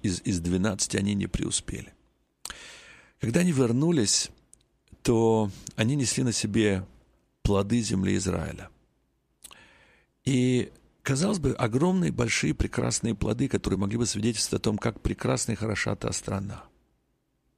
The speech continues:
Но ведь любой человек может посмотреть,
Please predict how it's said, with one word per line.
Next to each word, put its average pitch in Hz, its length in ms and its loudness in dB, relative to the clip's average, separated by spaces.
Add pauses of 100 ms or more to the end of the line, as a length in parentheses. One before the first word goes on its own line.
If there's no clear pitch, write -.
(520)
Но 123 100 4
ведь 131 140 2
любой 147 200 4
человек 135 200 2
может 143 220 0
посмотреть, 143 840 0